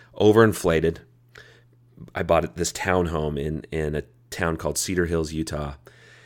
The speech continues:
and I probably spent, I think, sixty or seventy thousand more dollars than I should have on it because I bought it in the summer of two thousand seven. And it was causing me so much financial stress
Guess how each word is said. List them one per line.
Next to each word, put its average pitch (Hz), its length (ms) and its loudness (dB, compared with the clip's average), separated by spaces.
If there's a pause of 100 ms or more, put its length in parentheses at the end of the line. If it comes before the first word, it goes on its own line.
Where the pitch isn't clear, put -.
(140)
and 80 160 -4
I 80 60 0
probably 82 360 2
spent, 76 380 -6 (120)
I 80 60 -16
think, 76 220 -10
sixty 80 300 -8
or 78 40 -6
seventy 78 260 -6
thousand 73 280 -6
more 76 140 -4
dollars 73 340 -6
than 78 100 -8
I 73 60 -6
should 78 220 -6
have 73 180 -8
on 76 140 -8
it - 80 -14 (460)
because 87 260 -4
I 85 60 -2
bought 85 300 0
it 85 140 -2
in 82 140 -6
the 73 60 -6
summer 87 400 -2
of 73 100 -8
two - 140 -10
thousand 78 420 -2
seven. 78 400 -6 (920)
And 104 100 2
it 87 60 2
was 95 140 -2
causing 107 440 0
me 87 80 2
so 113 360 0
much 113 160 -2
financial 92 480 -2
stress 104 580 0